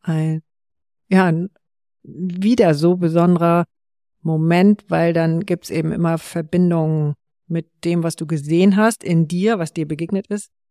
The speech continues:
ähm, weil es hat immer mit dir zu tun und mit deinem Leben oder mit deiner Geburt oder mit deinen Vorfahren. Und da kannst du wirklich ein, ein Puzzlestück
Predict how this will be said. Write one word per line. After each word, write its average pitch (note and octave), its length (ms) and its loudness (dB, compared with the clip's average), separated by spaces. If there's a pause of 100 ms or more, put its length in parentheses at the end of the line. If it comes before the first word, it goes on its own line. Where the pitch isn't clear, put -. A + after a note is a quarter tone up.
(460)
ähm, E3+ 300 -2
weil F3 100 0
es E3+ 80 -4
hat G3 100 -4
immer G3+ 160 2
mit G3 100 0
dir G3 120 0
zu G3 100 -8
tun G3 240 -4
und E3 100 -6
mit F3+ 160 -8
deinem E3+ 180 -4
Leben F#3+ 300 0
oder E3 140 -6
mit E3 140 -8
deiner D#3+ 180 -8
Geburt F#3 500 -6
oder D#3+ 160 -6
mit E3 180 -8
deinen D#3+ 300 -6
Vorfahren. E3+ 880 -4 (440)
Und F3+ 260 -6
da G3+ 160 0
kannst G3+ 420 -2
du F#3 240 -8
wirklich F#3+ 680 -8
ein, E3 560 -6
ein D#3 480 -6 (1000)
Puzzlestück E3 1040 -4